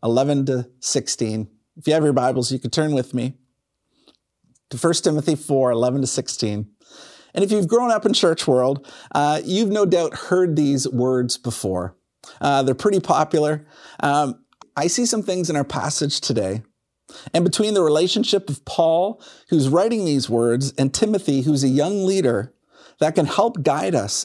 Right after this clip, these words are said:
as a church, as parents, and as individuals here. So how did Paul call out the best in Timothy? And then how can we see what he said to Timothy and,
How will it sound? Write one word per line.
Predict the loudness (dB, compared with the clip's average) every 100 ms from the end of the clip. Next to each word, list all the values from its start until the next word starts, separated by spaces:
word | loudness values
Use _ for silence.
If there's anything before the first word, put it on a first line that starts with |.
| -4
as | -2
a | -2
church, | -2 -2 -2 -4 -8 -10 _ -6
as | -4
parents, | -4 -4 -2 -4 -6 -8 -8 -20 _
and | -2 0
as | 2
individuals | 2 2 0 2 0 -2
here. | -4 -4 -6 -10 _ _ _ _ -20 -20 _
So | 0 2 2
how | 0 2
did | 2
Paul | 2 0 0
call | 2 2 2
out | 0
the | 0
best | 0 -2 -4
in | -4
Timothy? | -2 -2 -2 -2 -4 -8 _ _ _ -4
And | -2
then | 0
how | 0 0
can | 2 2
we | 2 2 0 -4 -12 -6
see | -2 0 2 2 0 0
what | 2 2 0 -18 -20 -14
he | 0 0
said | 2 2 2
to | 0
Timothy | 0 0 0 0 0 -2
and, | -2 -4